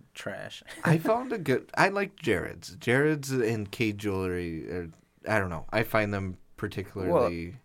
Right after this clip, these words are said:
Speaker 1: every
Speaker 2: well.
Speaker 1: jewelry store we went to, every ring looked the same, pretty much.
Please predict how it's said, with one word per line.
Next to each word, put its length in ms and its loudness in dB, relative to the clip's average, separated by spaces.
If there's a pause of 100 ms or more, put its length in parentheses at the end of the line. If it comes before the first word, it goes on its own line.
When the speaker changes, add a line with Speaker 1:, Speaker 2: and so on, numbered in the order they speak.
Speaker 1:
every 680 4
Speaker 2:
well. 240 -2
Speaker 1:
jewelry 240 2
store 260 2
we 60 2
went 260 -2
to, 180 -4
every 200 -4
ring 240 -6
looked 220 -10
the 60 -16
same, 440 -8 (120)
pretty 160 -8
much. 400 -8